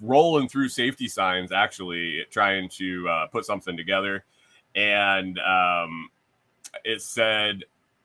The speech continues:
I found one, and it said, "Caution. Contact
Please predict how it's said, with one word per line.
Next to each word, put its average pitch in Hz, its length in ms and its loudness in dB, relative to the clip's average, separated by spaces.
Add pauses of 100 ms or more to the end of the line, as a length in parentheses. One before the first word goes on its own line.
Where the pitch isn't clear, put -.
(500)
I 113 80 0
found 120 340 4
one, 85 320 -2
and 95 100 -2
it 92 100 -6
said, 92 380 -2 (140)
"Caution. 113 600 4 (760)
Contact 120 600 4